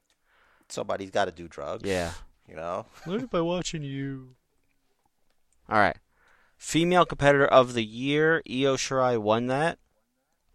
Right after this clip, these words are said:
Speaker 2: Uh, she beat out Rhea Ripley, who I picked, as well as Candice LeRae, Dakota Kai, Kay Lee Ray, and Tegan Nox.
Speaker 1: Yeah, like, considering only one of those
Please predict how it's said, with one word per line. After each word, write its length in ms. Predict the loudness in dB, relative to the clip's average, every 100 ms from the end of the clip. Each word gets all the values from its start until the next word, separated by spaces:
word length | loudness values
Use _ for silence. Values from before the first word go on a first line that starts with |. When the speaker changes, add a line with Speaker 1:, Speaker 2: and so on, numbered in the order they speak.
| 2
Speaker 2:
Uh, 240 | 4 4
she 240 | 2 -4 -2
beat 180 | 2
out 180 | 6 4
Rhea 180 | 2 -2
Ripley, 300 | -2 -4 -6
who 180 | -2 2
I 180 | 2 2
picked, 420 | -6 -8 -12 -12 _ _ _ -20 _ _ -2
as 320 | 2 4 2
well 200 | 0 0
as 160 | 0 0
Candice 300 | -4 -2 -2
LeRae, 280 | 0 0 -2
Dakota 260 | -4 -6
Kai, 300 | -2 -2 0
Kay 260 | -2 -6 -6
Lee 140 | -6
Ray, 320 | -2 0 0 -2
and 300 | -6 -6 -8
Tegan 320 | -8 -4 -4
Nox. 640 | -6 -8 -12 -10 -12 -18 _ _ _ _ _ _ _ _
Speaker 1:
Yeah, 440 | -12 -10 -10 -14 _ _ -14
like, 300 | -12 -12 -14
considering 540 | -16 -12 -12 -12 -10 -8
only 240 | -8 -8
one 340 | -10 -8 -6
of 80 | -6
those 420 | -8 -8 -10 -14